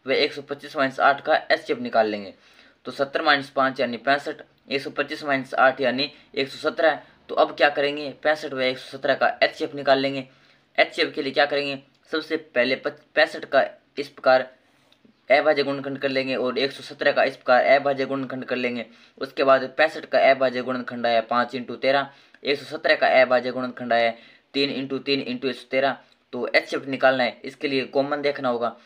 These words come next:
तो दोनों के अंदर कॉमन है तेरह, तो एचसीएफ आ गया हमारे पास तेरह। तो इस प्रकार हमारा जो ऑप्शन नंबर एक है वो एकदम सही हो गया।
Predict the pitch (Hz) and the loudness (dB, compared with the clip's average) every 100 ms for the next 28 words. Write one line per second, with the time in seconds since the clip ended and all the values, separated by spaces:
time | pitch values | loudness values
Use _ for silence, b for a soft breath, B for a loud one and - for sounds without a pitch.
0 | b b _ 123 127 135 147 143 131 113 | b b _ -4 -2 -2 -2 -2 -4 -2
1 | 131 135 123 117 - 135 135 123 B B | 0 0 0 -2 0 2 4 2 B B
2 | _ 123 - 160 - 147 131 120 120 113 | _ -8 0 0 0 -4 0 0 2 0
3 | 107 113 127 - - 117 101 - b _ | 0 2 0 0 -4 -2 -2 -6 b _
4 | - - 160 - - 127 120 - _ 117 | -8 -6 -6 -10 2 4 4 -2 _ 0
5 | 120 120 113 120 143 - 135 123 117 131 | 2 2 0 -2 -2 -4 -8 -6 -4 -4
6 | 131 123 117 127 117 120 160 147 117 110 | -2 -4 -2 -4 -4 -6 -8 -8 -8 -6
7 | 113 98 98 | -4 -4 -6